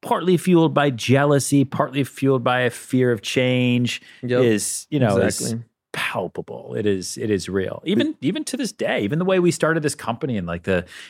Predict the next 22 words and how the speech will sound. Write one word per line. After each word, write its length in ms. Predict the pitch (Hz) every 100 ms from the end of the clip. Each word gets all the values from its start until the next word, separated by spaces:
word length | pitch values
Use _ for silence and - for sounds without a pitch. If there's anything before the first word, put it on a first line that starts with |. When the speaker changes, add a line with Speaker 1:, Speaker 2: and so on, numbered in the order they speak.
| _
Speaker 1:
the 80 | 107
agents 240 | 117 135
that 140 | 127 98
work 180 | 117 131
here 180 | -
and 80 | 104
the 60 | 92
way 220 | 98 107
we 100 | 110
do 160 | 101 107
this 160 | 98
business, 380 | - 110 113 95
the 120 | 107
amount 360 | 104 101 113 139
of 80 | 101
real 180 | 113
estate 240 | 117 - 104
agents 340 | 95 92 87
out 220 | 101 95
there 220 | 98 90 90
that 160 | 87
are 260 | 85 82